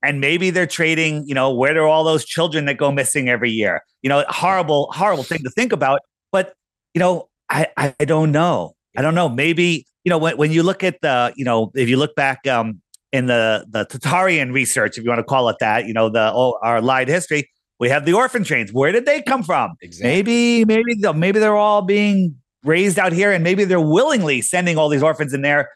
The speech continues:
Speaker 1: because this is a training school, right? And, like, if you were of a higher vibration, ec-, um, experienced, uh,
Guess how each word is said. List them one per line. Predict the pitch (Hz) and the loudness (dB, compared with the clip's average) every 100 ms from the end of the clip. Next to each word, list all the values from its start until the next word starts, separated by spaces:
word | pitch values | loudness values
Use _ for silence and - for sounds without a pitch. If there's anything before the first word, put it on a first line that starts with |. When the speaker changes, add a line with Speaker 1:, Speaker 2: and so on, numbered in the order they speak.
| _ | _
Speaker 1:
because | 151 160 147 | -4 0 0
this | 156 147 | 0 -2
is | |
a | 143 | -4
training | - 143 139 131 | -2 -2 -2 -4
school, | - 117 87 - _ - | -6 -4 -4 -8 _ -2
right? | 156 196 - - | 0 0 -4 -6
And, | 160 | -2
like, | 165 160 | 0 -2
if | 147 | -2
you | 185 240 | 0 2
were | 233 214 185 165 - _ 143 | 4 4 2 0 -6 _ -2
of | 139 | 0
a | 135 | 0
higher | 127 160 170 175 | 0 0 2 2
vibration, | 165 151 139 127 135 139 - 143 131 127 - _ - | 2 0 0 0 -2 -2 -2 -2 -2 -4 -12 _ -4
ec-, | 139 - 135 | -4 -2 -2
um, | 117 113 107 | 0 -2 -6
experienced, | 135 127 - - 170 175 165 151 - - _ - | -8 -6 -6 0 2 2 0 -2 -6 -12 _ -6
uh, | 120 113 107 90 | -2 0 0 -4